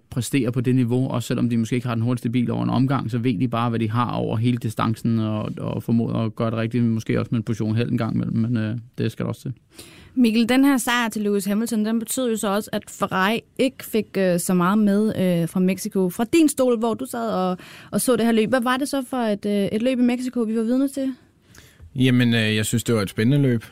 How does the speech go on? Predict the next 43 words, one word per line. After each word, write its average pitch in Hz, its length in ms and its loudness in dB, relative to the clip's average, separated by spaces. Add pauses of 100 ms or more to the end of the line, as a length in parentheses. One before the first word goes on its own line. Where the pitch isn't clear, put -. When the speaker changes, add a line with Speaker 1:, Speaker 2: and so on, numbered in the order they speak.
Speaker 3:
først - 300 -2
og 127 60 -2
fremmest. 117 440 0
Øh, 104 420 2 (160)
og 107 160 2
igen, 113 380 2 (300)
øh, 104 580 0
så - 140 -10
synes 110 240 -2
jeg, 107 120 2
at 98 60 0
Mercedes, 104 420 -2
de, 104 240 0
de 92 280 -6
do-, 95 180 -2 (100)
dominerer. 95 460 0 (440)
Øh, 95 200 0 (100)
de, 104 160 2
de, 101 520 -2 (360)
de 113 80 2
er 117 60 4
sgu - 160 -2
bare 92 140 -2
et 107 60 -2
skridt 110 260 -4
foran 110 240 0
de 98 100 0
andre, 104 260 0 (400)
øh, 98 360 2
med 101 120 2
alting. 101 520 0 (120)
Øh, 95 400 -2
strategien, 110 720 0
men 104 220 0
også 107 200 0
at 113 60 -2
få 110 100 -2
det 95 160 -2
til 113 100 0
at 107 100 0
fungere 104 460 0
i 117 80 2
pitten. 107 360 -2